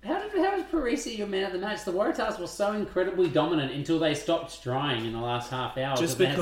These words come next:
Speaker 2: because
Speaker 1: such a big lead.
Speaker 2: Pa-, Parisi made some huge solo plays that he just
Speaker 1: <clears throat>
Speaker 2: opened up the entire Tars team and resulted in tries most of the
Speaker 1: What,
Speaker 2: time.
Speaker 1: what about Folau's just absurd
Speaker 2: Yeah,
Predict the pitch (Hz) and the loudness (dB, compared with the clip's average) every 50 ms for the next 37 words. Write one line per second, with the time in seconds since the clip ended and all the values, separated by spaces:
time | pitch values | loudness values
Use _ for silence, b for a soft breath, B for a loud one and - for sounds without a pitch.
0 | 156 143 143 143 - 113 120 117 110 107 113 135 135 123 113 156 147 147 - - | 4 4 2 2 0 -4 -4 -4 -4 -4 -4 -4 -4 -2 0 0 0 0 0 2
1 | 160 147 151 165 175 - 214 190 175 156 143 135 131 131 123 120 - - - 123 | 2 4 4 2 0 0 -2 -2 -2 0 0 2 0 0 -2 -4 -8 -6 -4 -4
2 | 120 113 117 - - - - - - 147 147 151 151 143 143 135 120 120 - - | -4 -4 -6 -8 -10 -10 -10 -8 -6 -4 -2 0 4 4 4 4 4 0 -4 -4
3 | - - 123 120 123 123 123 123 120 120 - - 117 113 107 98 95 101 113 127 | -2 0 0 2 2 2 4 4 2 2 0 0 -2 0 0 -2 -2 -4 -4 -6
4 | - - - - - - - - - - 110 110 110 120 117 - 123 - - - | -10 -12 -18 -20 -20 -20 -20 -14 -6 -4 -2 -2 0 0 0 0 -2 -2 -6 -8
5 | - - 117 135 131 - 139 120 120 120 120 120 - - - 113 110 110 - - | -8 -2 2 2 2 2 0 -2 0 0 -2 -2 -4 -4 -4 -4 -4 -4 -6 -6
6 | 123 120 117 117 113 - - 113 110 110 107 - - - 110 104 104 110 120 117 | -2 -2 0 0 -2 -2 -4 -6 -4 -4 -4 -6 -6 -8 -6 -6 -4 -6 -6 -6
7 | 107 107 107 107 107 - 113 107 101 - 104 104 101 95 - 101 98 98 98 98 | -6 -6 -4 -4 -2 -2 -2 -2 -2 -4 -4 -6 -6 -6 -6 -6 -6 -6 -6 -8
8 | 107 95 - - 101 98 127 190 190 220 214 - - - 185 170 143 139 156 233 | -8 -8 -8 -8 -8 -6 -6 -4 -2 -2 -2 -2 -2 -2 -2 0 0 0 -2 -4
9 | 220 156 127 123 117 - - - 127 - - - 143 131 - - - - 143 143 | -2 -2 -4 -4 -6 -8 -12 -14 -14 -14 -12 -10 -10 -10 -10 -12 -12 -6 -4 0
10 | 156 156 | 4 4